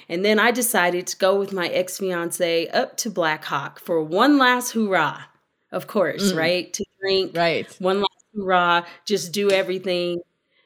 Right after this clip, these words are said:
Speaker 1: Got up there. We got into a big fight.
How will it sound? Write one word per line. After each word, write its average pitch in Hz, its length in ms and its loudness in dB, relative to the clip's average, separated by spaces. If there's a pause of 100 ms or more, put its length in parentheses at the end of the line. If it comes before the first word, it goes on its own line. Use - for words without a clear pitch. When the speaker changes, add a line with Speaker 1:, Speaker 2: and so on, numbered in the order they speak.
(200)
Speaker 1:
Got 208 240 4
up 233 220 0
there. 214 500 6 (480)
We 208 160 0
got 190 180 4
into 180 240 -4
a 165 40 -6
big 196 220 -2
fight. 180 520 0